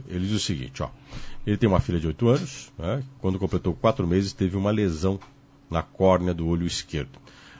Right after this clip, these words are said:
Aí levou para o oftalmologista em Londrina e realmente foi detectado um glaucoma. Ela fez uma cirurgia em dois dias.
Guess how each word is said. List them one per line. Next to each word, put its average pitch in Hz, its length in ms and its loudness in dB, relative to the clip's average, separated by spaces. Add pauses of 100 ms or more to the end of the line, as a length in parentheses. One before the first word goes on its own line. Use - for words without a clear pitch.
(120)
Aí 90 180 2
levou 101 240 2
para 104 140 0
o - 20 2
oftalmologista 90 880 -2 (500)
em 80 200 -6
Londrina 85 500 -2 (720)
e 101 680 4
realmente 127 440 4
foi 110 120 0
detectado 104 640 0
um 107 60 -2
glaucoma. 104 760 2
Ela 87 160 -2
fez 92 180 0
uma 95 120 0
cirurgia 98 640 0 (580)
em 90 140 0
dois 110 340 6
dias. 82 400 -4